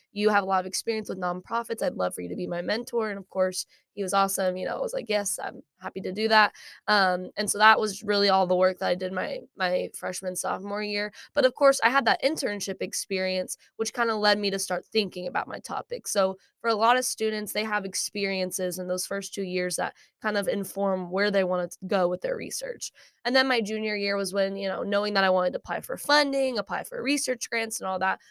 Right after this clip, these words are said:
I really started to have to put together at least a thesis proposal, which is usually, like, you know,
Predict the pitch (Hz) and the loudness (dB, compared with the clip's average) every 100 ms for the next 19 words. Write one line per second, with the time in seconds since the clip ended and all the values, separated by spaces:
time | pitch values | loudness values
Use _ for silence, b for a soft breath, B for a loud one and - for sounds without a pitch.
0 | b 208 208 208 202 190 190 196 190 - | b 0 2 0 -2 -2 -2 -2 -6 -8
1 | - 196 - 185 180 185 - 196 214 220 | -14 -16 -6 -2 0 0 -2 -2 -2 -2
2 | - - 185 - - _ - 202 196 - | -4 -2 -2 -2 -6 _ -12 -10 -8 -10
3 | 156 - 185 190 208 214 220 - - 180 | -12 -2 0 0 0 -2 -6 -12 -14 -10
4 | 185 185 185 - - _ _ - - | -6 -2 0 -2 -6 _ _ -16 -16